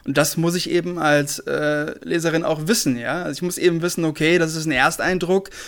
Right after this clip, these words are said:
und der war super, aber alles, was danach kommt, bitte abwarten bis zum Test.“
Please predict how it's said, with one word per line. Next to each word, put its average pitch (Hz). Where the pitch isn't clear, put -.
und 151
der 151
war 147
super, 190
aber 151
alles, 147
was 151
danach 143
kommt, 165
bitte 170
abwarten 165
bis 160
zum 147
Test.“ 165